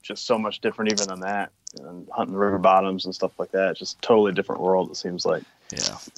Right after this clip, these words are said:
Speaker 2: Well, I've definitely
Speaker 1: So
Speaker 2: found over the years that, I mean, I love whitetails. I mean, I've got to hunt a bunch of different things now, and I still just keep coming back to whitetails. Like, for whatever reason, they're just the coolest.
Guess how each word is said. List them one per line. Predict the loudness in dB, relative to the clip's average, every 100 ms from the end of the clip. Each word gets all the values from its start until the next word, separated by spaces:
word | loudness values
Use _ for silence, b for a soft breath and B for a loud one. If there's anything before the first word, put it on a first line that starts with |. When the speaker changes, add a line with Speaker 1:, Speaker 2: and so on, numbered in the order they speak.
| B B B B
Speaker 2:
Well, | 2
I've | 2
definitely | 0 -2
Speaker 1:
So | 0 4
Speaker 2:
found | 4 4
over | 2
the | 0
years | 0 0 2 0 -2 -6
that, | -2 -2 -2 -8 B B B B B _ -4
I |
mean, | -2 -2 -4 _ _ _ _ _ _
I | 0
love | 2 4 4 4 2 -2 -10 -18 _ _
whitetails. | -4 -4 -6 -12 -12 -16 -16 _ -8
I |
mean, | -4
I've | -4 2
got | 4 4
to | 0
hunt | -2
a |
bunch | 0 -4
of | -4
different | -8 -6
things | -8 -6 -4
now, | -4
and | -4
I |
still | -6 -2 0
just | 0 -6
keep | -8
coming | -4 -4 -2
back | -4
to | -4
whitetails. | -6 -8 -8 -10 -10
Like, | -12
for | -6
whatever | 0 2
reason, | 2 0 -2
they're | -4 -4
just | -6 -8
the |
coolest. | -8 -8 -6 -8 -10